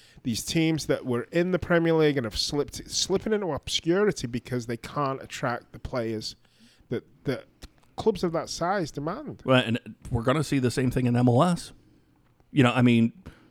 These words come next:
Speaker 2: m-, they're gonna play in Miami, L A, New York. They're not gonna play in Chicago even. You know, it's the same thing. It,
Speaker 1: Chi-,
Speaker 2: that's
Speaker 1: I think Chicago's
Speaker 2: maybe
Speaker 1: may-, but, but
Speaker 2: Chicago is like a, a Liverpool, Everton level,
Speaker 1: Mm-hmm,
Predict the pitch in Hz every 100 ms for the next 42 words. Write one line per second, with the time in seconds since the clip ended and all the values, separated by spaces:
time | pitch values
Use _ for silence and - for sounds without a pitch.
0 | - - 123 120 _ 131 117 120 120 107
1 | 123 110 104 107 113 123 143 - 117 110
2 | 117 127 110 113 104 104 127 - - _
3 | - 135 170 175 160 180 196 127 120 -
4 | 120 117 117 113 - - - _ 127 104
5 | 98 90 - - _ _ _ - 127 113
6 | 120 135 - 131 - 147 143 196 160 -
7 | - 127 127 170 - - 180 226 196 -
8 | - 175 175 165 - _ - - - -
9 | _ _ _ _ _ _ _ _ - 127
10 | 139 143 131 117 107 - 170 165 165 160
11 | 175 143 - 170 147 - - - - -
12 | - - 180 202 208 202 156 135 127 113
13 | 101 107 101 - - - _ - 143 135
14 | 135 127 123 113 113 123 147 143 143 143
15 | 165 180